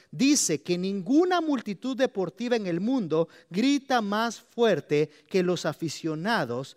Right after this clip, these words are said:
de los Kansas City en su estadio. Y me gustó esta foto porque ahí había un adorador, no, no, no era un adorador, ¿verdad?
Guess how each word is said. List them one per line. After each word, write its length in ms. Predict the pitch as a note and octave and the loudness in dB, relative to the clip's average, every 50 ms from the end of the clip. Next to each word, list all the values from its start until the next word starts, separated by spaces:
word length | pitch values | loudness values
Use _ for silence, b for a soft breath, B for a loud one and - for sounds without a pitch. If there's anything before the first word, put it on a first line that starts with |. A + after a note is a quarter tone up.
| b b b | b b b
de 160 | C3+ D3 D3 | -2 -2 0
los 280 | C3 C#3 C3 - - - | 0 -2 -4 -8 -12 -16
Kansas 640 | - - F3 F3+ F#3+ G3+ G#3 G3 - - G#3 F#3 - | -12 -8 -8 -6 -6 -8 -8 -8 -8 -8 -8 -8 -10
City 520 | - - - F#3+ C#3 A#2+ A2+ G#2+ A2 A2+ _ _ _ _ | -10 -10 -6 -6 -6 -6 -6 -8 -10 -10 _ _ _ _
en 300 | - C#3+ C#3 C3+ C3 B2+ | -6 -6 -4 -4 -6 -8
su 560 | - - - - F3+ C#3+ B2+ B2 C3 D3 D3 b b b b b b b _ - | -10 -12 -12 -8 -6 -4 -4 -4 -4 -6 -6 b b b b b b b _ -8
estadio. 1400 | - E3 F3 F3 - - - - _ - A#3+ A3+ A3 G#3+ G3+ D#3+ C#3 D3 C#3+ C3 A#2+ A2+ G2 F2 F2 F2+ - - _ _ _ _ _ _ _ _ _ _ _ _ _ _ _ _ B B B B B B | -4 -2 -2 -2 -2 -6 -8 -8 _ -2 0 2 2 2 0 0 -2 -2 -2 0 -2 -2 -4 -6 -10 -14 -18 -20 _ _ _ _ _ _ _ _ _ _ _ _ _ _ _ _ B B B B B B
Y 120 | F3+ F#3+ | -2 0
me 120 | F#3 F#3+ F#3 | 2 2 2
gustó 260 | G3+ F#3 - - A#3+ | 0 0 -4 -4 -6
esta 220 | A3 - A#3+ G#3+ | -6 -4 -4 -6
foto 360 | - - A3+ A3 G#3+ - G#3+ | -4 -2 -2 -2 -2 -2 -6
porque 300 | F3 F#3+ F#3+ F3+ - - | -4 -4 -6 -6 -4 -4
ahí 220 | F3 F3 F#3+ G3+ G3+ | -4 -2 -2 -2 0
había 360 | G3 G3 G3+ G3 F#3+ F3+ - | 0 0 0 0 0 -2 -2
un 160 | F3+ G3 G3 | -4 -6 -6
adorador, 480 | G3 F#3 F3 E3+ D#3+ D#3+ D#3+ F3+ F#3+ E3+ | -6 -4 -4 -2 -2 -2 -2 -4 -4 -6
no, 120 | F3+ F3+ | -6 -6
no, 120 | E3 E3+ D#3+ | -6 -6 -6
no 100 | E3 F3+ | -4 -4
era 80 | F3+ E3+ | -4 -4
un 80 | E3+ | -4
adorador, 440 | D#3+ C#3 D3 C#3 C#3 C#3 D#3 E3+ D#3+ | -6 -6 -4 -4 -4 -4 -4 -4 -6
¿verdad? 320 | C#3 C#3 C3+ C#3 D#3 D#3+ | -6 -8 -8 -8 -10 -12